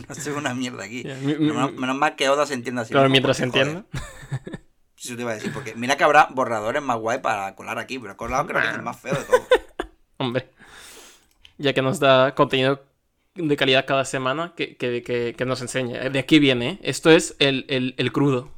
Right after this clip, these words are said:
Speaker 2: el
Speaker 1: Esto es en bruto, esto es lo más,
Speaker 2: Eh.
Speaker 1: son los cuatro trazos que hago y venga,
Speaker 2: Esto
Speaker 1: yo
Speaker 2: es
Speaker 1: qué.
Speaker 2: cien por cien de pureza. Bueno. Eh, y con esto vamos al capítulo ochenta y uno y el último que vamos a,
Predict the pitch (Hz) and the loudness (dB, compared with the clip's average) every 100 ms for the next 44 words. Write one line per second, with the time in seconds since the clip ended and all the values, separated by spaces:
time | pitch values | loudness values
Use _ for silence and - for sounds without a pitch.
0 | - 135 127 127 131 143 123 127 117 107 | -16 -12 -10 -12 -12 -12 -8 -8 -8 -8
1 | 139 135 131 127 123 120 147 143 143 147 | -4 0 0 0 -2 -4 -4 -4 -6 -4
2 | 175 170 175 175 139 143 139 135 135 - | 0 2 4 4 2 0 -2 -2 -2 -2
3 | 135 175 180 120 143 - 143 139 - - | 0 0 0 -2 -6 0 0 0 -2 0
4 | 151 147 156 143 127 127 123 - 120 _ | 2 2 0 -2 -2 -4 -4 -8 -18 _
5 | _ - - - - _ _ _ _ - | _ -20 -20 -20 -20 _ _ _ _ -14
6 | _ 135 120 110 _ _ _ _ _ _ | _ -6 -6 -8 _ _ _ _ _ _
7 | _ _ _ - - _ 147 143 131 123 | _ _ _ -20 -20 _ -2 0 2 0
8 | 123 131 139 - 147 165 147 131 139 - | 0 -2 -2 -2 -2 0 0 -2 -4 -6
9 | 131 123 110 135 127 131 123 123 131 135 | -8 -8 -4 -4 -4 -6 -4 -4 -4 -6
10 | 151 123 123 123 123 127 123 120 - 120 | -8 -8 -8 -10 -12 -12 -10 -12 -10 -6
11 | 120 120 | -6 -6